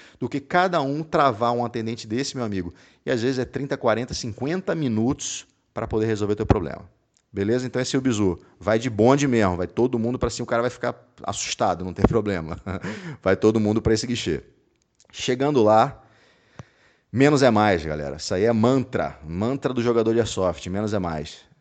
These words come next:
Bom dia, boa tarde, boa noite. É, daqui minha documentação. Sou desportista, sou praticante,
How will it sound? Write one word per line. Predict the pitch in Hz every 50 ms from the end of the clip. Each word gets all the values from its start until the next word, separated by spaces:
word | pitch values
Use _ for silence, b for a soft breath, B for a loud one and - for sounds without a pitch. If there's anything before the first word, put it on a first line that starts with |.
| _ _ _
Bom | 151 139 113 98 82 92 95 98
dia, | 92 82 92 101 110 113 110
boa | 104 98 92
tarde, | 87 - - 90 92 92 95 92
boa | 92 101 107 107
noite. | 104 101 107 110 113 113 - - 123 120 b b b b b b b b b b _ -
É, | 90 87 87 87 87 87 85
daqui | 82 80 85 - - 90
minha | 87 85
documentação. | 82 85 - 90 90 92 - 117 110 - - 110 107 110 110 113 123 123 b b b b b b
Sou | b - - - - - 135 127 131 139 143 151 175 185 180 - -
desportista, | 113 107 120 - - - - 117 101 - - - - 110 110 113 123 - - - 160 165 175 165 - _ _ _ _ _ _ _ _ _ _ _
sou | _ - - - 113 113 123
praticante, | 120 - 120 117 117 - - - - 110 104 107 113 117 113 - - 127 131